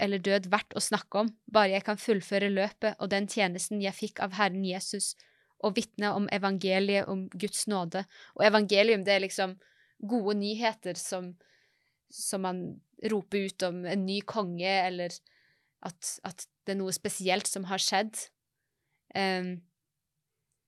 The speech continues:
og de gode nyhetene her, som Paulus mener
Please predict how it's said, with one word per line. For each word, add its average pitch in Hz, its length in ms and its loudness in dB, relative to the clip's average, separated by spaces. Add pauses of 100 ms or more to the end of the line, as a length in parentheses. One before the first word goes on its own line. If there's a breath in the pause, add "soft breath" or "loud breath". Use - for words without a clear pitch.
(260)
og 214 100 2
de 220 120 2
gode 202 260 0
nyhetene 202 500 -2
her, - 240 0 (220)
som 196 340 -6
Paulus 214 760 -2
mener 185 540 -4